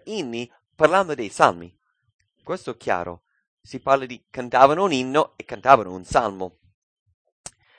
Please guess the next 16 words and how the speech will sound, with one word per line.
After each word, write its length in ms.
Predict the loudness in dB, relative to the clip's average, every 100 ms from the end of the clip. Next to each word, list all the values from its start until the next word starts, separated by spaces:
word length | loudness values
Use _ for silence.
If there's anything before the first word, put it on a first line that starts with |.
| _ _ _ _ _ _ _ _
Quindi 580 | -8 -4 -4 -6 -10 _ _ _ _ -16 -4
non 200 | -2 -2
è 80 |
chiarissimo 720 | -8 -4 -4 -4 -12 -12 -12 -12
qui. 380 | -12 -10 -10 -10
Uno 220 | -6 -6
potrebbe 540 | -8 -10 -8 -6 -8 -12 _ _ -12
presumere 500 | -12 -10 -8 -8 -8
che, 140 | -4
va 100 | -2
bene, 200 | -2 -10
si 200 | -12 -16
può 300 | -4 -2 -2
dire 400 | -6 -4 -2 -2
i 180 | -6 -12
salmi, 680 | -4 -2 -2 -6 -12 -12